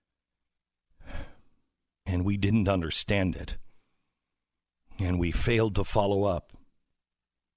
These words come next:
And that has grown into stage four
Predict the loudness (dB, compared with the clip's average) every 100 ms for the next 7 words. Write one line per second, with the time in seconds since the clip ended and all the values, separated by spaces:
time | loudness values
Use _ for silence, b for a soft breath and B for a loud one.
0 | _ _ _ _ -2 0 2 2 2 -2
1 | -2 -2 0 0 -2 -2 -2 0 0 0
2 | -2 -6 -10 -14 _ _ _ _ -2 0
3 | 2 4 4 4 2 -2 -6 -8 -2 2
4 | 4 4 2 0